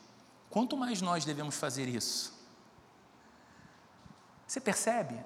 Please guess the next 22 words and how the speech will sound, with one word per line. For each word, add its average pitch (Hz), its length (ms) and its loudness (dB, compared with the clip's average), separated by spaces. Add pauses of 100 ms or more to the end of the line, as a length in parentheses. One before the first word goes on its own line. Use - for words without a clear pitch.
A 143 60 2
gente 190 140 2
tá 202 60 -6
falando 202 200 6
de - 80 2
Paulo, 233 440 4
gente. - 460 -2 (1500)
A 135 100 10
gente 202 160 8
tá 226 120 8
falando 214 300 10
desse 220 260 10
homem 226 360 12 (320)
que - 160 6
viveu 202 1000 10 (360)
pra 220 140 12
glória 202 400 12
de 190 80 8
Deus 180 580 8
e 214 60 8
de 202 100 6
modo 208 640 12